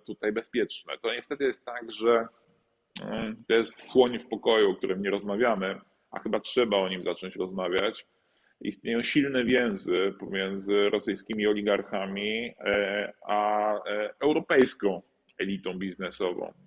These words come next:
I ten opór wobec wprowadzenia skutecznych rozwiązań, które uderzą w rosyjskich oligarchów, wynika moim zdaniem w dużym stopniu z nacisków, e, europejskiej elity biznesowej, żeby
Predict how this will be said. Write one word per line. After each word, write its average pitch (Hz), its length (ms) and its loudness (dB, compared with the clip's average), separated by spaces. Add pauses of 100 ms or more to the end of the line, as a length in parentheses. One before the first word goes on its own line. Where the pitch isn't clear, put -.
(140)
I 107 380 -4 (180)
ten 117 240 0
opór 120 460 4
wobec 90 380 0
wprowadzenia 107 760 2 (300)
skutecznych 127 800 0
rozwiązań, 110 600 -2
które - 260 0
uderzą 117 540 2
w 104 40 -6
rosyjskich 95 480 -4
oligarchów, 98 840 -2
wynika 113 720 -6 (480)
moim 113 300 -4
zdaniem 117 440 2
w 107 40 -6
dużym 110 280 0
stopniu 110 640 0 (260)
z 110 80 -8
nacisków, 117 680 -2 (120)
e, 80 40 -4 (680)
europejskiej 117 560 2
elity 120 260 -2
biznesowej, 107 760 0
żeby 113 520 0